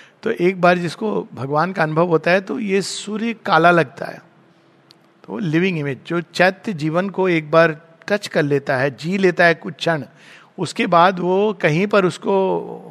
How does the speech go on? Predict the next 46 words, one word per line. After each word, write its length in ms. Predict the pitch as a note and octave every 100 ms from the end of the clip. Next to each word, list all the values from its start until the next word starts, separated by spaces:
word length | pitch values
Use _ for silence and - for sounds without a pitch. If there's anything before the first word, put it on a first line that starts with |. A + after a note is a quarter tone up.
| - -
picnic 400 | F3 F3+ F#3 -
party 440 | E3+ D#3+ D3+ F#3+ F3
सब 220 | F3+ E3+
जगह 200 | F#3 F#3+
ये 200 | F3+ F3
लगता 360 | D#3 C#3 -
है 120 | C#3+ - _ _ _ _ _ _ _ -
कि 100 | F3+
कहाँ 360 | F3+ D#3+ F#3+
आ 40 | F3
गया 260 | D3+ D#3
मैं, 120 | D#3+
शमशान 540 | D#3+ E3+ D#3 - E3 E3+
में 160 | E3+
आ 120 | D3+ C3+
गया। 280 | C3 C3 - _ _ _ _ _ C#3
लोग 140 | E3
बड़ा 200 | F3 E3+
enjoy 400 | F3 C#3+ D#3+ E3+
कर 200 | D#3+ D#3+
रहे 120 | D3
हैं, 100 | C#3+ - _ _ _ _ _ _ -
पार्टी 300 | D#3 D3+ E3
हो 140 | D3+
रही 180 | D3 D3+
है, 320 | C#3+ D3+ C#3+
गाना 320 | C3 C#3+ E3
चल 220 | C#3+ D3
रहा 220 | C#3+ C#3+ C#3
है, 440 | C#3+ C#3 C3 - _ _ _ _ _ -
डीजे 360 | A#2 D#3+ D3+ E3+
हैं, 360 | C#3+ D3+ D3+
ना 160 | C#3 C#3
जाने 260 | D3+ D#3 D3
कौन 260 | C#3+ D3+
कौन 240 | C#3+ C#3 D3
से, 100 | D#3
वो 160 | G3
नहीं 400 | G3+ F3+ G#3+ G3+
कर 340 | - E3+ - -
रहा 160 | -
है। 60 | C#3
क्यों, 260 | - G3
क्या 200 | F#3+ F3+
हो 160 | F3 E3+
गया 280 | D3+ D#3+